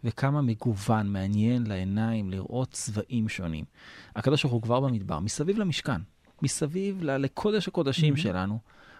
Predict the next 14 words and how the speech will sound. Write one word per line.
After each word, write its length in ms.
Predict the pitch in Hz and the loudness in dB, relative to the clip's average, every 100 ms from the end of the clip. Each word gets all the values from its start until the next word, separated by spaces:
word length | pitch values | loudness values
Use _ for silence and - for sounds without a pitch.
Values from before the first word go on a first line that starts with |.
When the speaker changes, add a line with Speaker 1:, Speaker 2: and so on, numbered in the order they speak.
| - | -2
Speaker 1:
אומר, 200 | 127 135 | 2 4
"אני 120 | 127 | 6
יודע 460 | 113 104 117 135 143 | 4 4 4 4 4
שכל 340 | - - 131 | -4 -2 0
אחד 240 | 131 113 117 | 0 0 -2
מכם 300 | 127 143 139 | -2 -2 -2
הוא 60 | 98 | -2
צבע 300 | - 104 107 | -4 -4 -4
שונה." 240 | 90 85 78 | -2 -4 -2
אגב, 340 | 131 139 95 127 - - - - | 0 2 2 0 -8 -20 -20 -4
מה 100 | 110 | 0
זה 100 | 127 | 0
צבעים 280 | - 104 98 | -2 -6 -6
שונים? 300 | - 87 | -6 -8